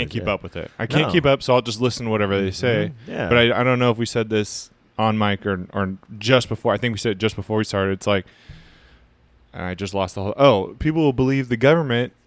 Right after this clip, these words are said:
Speaker 2: whose approval rating is constantly below thirty percent, hovers at thirty percent."
Speaker 1: If that, that's on a good,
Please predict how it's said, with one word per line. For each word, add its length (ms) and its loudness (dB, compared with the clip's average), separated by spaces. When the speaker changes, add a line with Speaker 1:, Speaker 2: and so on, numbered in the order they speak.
Speaker 2:
whose 220 -2
approval 380 0
rating 360 4
is 140 -2
constantly 640 -2
below 840 2
thirty 420 -4
percent, 580 -6
hovers 440 -4
at 160 -8
thirty 220 -6
percent." 560 -8
Speaker 1:
If 200 -10
that, 160 -14
that's 180 -4
on 100 -4
a 60 -8
good, 340 -4